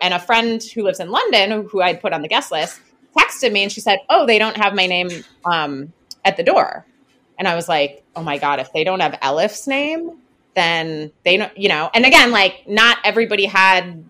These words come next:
like, cell phones and a way to contact me the way you can now if there's a guest list issue. So anyway, so I go to the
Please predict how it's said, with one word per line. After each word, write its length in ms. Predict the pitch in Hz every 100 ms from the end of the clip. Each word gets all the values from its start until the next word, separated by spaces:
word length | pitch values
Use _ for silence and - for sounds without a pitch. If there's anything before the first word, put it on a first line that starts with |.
| _ -
like, 180 | 165
cell 220 | - 240 233
phones 420 | 226 214 196 185
and 120 | 165
a 20 |
way 140 | 156 139
to 60 |
contact 520 | - 220 220 196 190
me 240 | 190 185 170
the 80 | 165
way 340 | 151 151 147
you 100 | 143
can 260 | 151 143 139
now 240 | 185 202
if 80 | 190
there's 180 | 185 175
a 40 |
guest 180 | 175 175
list 140 | 185 185
issue. 200 | 190 165
So 300 | - _ 381
anyway, 180 | 277 190
so 140 | 254
I 40 | 233
go 320 | 226 233 277
to 160 | 277
the 360 | 285 262 262